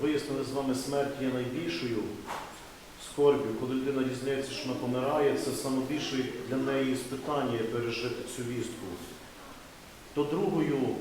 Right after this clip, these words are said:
для людини, якої ми, ви вважаєте скорбь найбільшою? От як ви так задумаєтесь над собою, що би в вашому житті сталося,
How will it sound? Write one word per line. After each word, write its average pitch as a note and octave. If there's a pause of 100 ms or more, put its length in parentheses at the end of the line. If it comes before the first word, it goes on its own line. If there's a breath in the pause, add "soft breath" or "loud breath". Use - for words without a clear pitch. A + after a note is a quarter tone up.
(840)
для C#3
людини, D3
якої D3
ми, B2 (260)
ви C3+
вважаєте B2+ (160)
скорбь D3 (300)
найбільшою? B2 (1700)
От A#2+
як E3
ви C3
так A#2+
задумаєтесь C#3+
над A#2
собою, B2
що B2+
би C#3+
в C3+
вашому C3
житті B2
сталося, D3